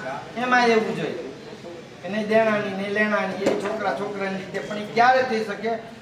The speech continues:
આપણા પુણ્યનું ભાતું ભેગું કર્યું હોય તો. તો હવે આગળ જે તે કાંઈ અમારે રજનીભાઈ છે,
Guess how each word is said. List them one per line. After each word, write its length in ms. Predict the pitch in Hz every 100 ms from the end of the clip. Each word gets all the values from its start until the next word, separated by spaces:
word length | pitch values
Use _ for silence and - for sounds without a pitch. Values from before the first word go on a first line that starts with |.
| -
આપણા 300 | 185 220 226
પુણ્યનું 540 | - 202 208 208 208 165
ભાતું 400 | 175 196 208 175
ભેગું 340 | 190 190 196
કર્યું 300 | 196 214 220
હોય 220 | 214 247 233 - - -
તો. 400 | 220 180 - - -
તો 100 | 185 190 185 185 175 165 160 -
હવે 320 | - 208 196 - 165 -
આગળ 200 | 185 196
જે 200 | 180 175
તે 220 | 202 202
કાંઈ 200 | 196 190
અમારે 220 | 185 190
રજનીભાઈ 580 | 180 165 180 214 196 202
છે, 220 | 196 185